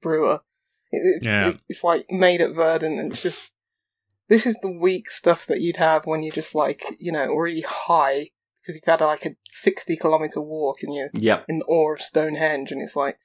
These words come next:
Speaker 1: any beer you have at that point is just will taste amazing because you're probably high off your own fart.
Speaker 2: Hmm.
Speaker 1: <laughs> Found God on a walk.
Speaker 3: Yeah, you've
Speaker 1: Sorry,
Speaker 3: eaten
Speaker 1: I'm
Speaker 3: all
Speaker 1: not
Speaker 3: your
Speaker 1: in a good
Speaker 3: Kendall
Speaker 1: mood
Speaker 3: mint
Speaker 1: today.
Speaker 3: cakes.
Speaker 1: <laughs>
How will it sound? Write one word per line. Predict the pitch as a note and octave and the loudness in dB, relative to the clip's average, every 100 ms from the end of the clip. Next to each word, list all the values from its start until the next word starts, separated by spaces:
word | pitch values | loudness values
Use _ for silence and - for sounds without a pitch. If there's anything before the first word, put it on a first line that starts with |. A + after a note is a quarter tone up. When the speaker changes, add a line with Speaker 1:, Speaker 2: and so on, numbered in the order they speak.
| _ _ _ - | _ _ _ 2
Speaker 1:
any | A3+ G3+ | 6 6
beer | F3 D#3+ | 4 2
you | D3+ D3+ | 2 2
have | D#3+ E3+ | 4 2
at | |
that | C#3+ - | 0 -4
point | - C#3+ D3 A3 | -4 -6 -6 -8
is | C#3+ | -10
just | D3 - - - _ _ | -12 -10 -12 -14 _ _
will | D#3+ | -8
taste | - D#3+ D3+ - | 0 0 0 -4
amazing | D#3 E3+ F#3+ D#3+ D3 | 0 0 0 -2 -4
because | D3 - D3+ | -6 -10 -12
you're | D3 | -12
probably | - D3 C#3+ C#3+ - - | -8 -6 -6 -10 -12 -6
high | - D#3 D3 | 0 2 0
off | D3 | -4
your | D3 D3 D3 | -4 -4 -6
own | D3 - _ - | -10 -18 _ 0
fart. | D3 D3+ B2+ - - - _ _ _ _ _ - | 2 2 -2 -4 -10 -16 _ _ _ _ _ 0
Speaker 2:
Hmm. | F#3+ F3+ D3 - - | 2 4 2 -2 -2
Speaker 1:
<laughs> | - - _ - _ - - | -4 -4 _ -16 _ -6 2
Found | D#3+ D#3 D3+ D3+ - _ _ | 4 2 -4 -10 -18 _ _
God | - E3 C3+ D3 - _ - | 0 4 4 2 -4 _ -10
on | D3+ | -8
a | D3+ | -6
walk. | D3 D3+ D3 | -4 -2 -2
Speaker 3:
Yeah, | |
you've | F#2 G2 | -2 2
Speaker 1:
Sorry, | G3 | 4
Speaker 3:
eaten | E3 | 6
Speaker 1:
I'm | A3 | 6
Speaker 3:
all | |
Speaker 1:
not | D4+ | 6
Speaker 3:
your | |
Speaker 1:
in | F3 | 6
a | F3 | 6
good | |
Speaker 3:
Kendall | A2+ F#2+ | 6 6
Speaker 1:
mood | E2+ | 4
Speaker 3:
mint | F2+ - | 2 2
Speaker 1:
today. | F#2+ - E5+ D#5+ C#5 | 4 6 6 4 4
Speaker 3:
cakes. | C4 - - - - | 2 2 -6 -2 0
Speaker 1:
<laughs> | G#3+ | 0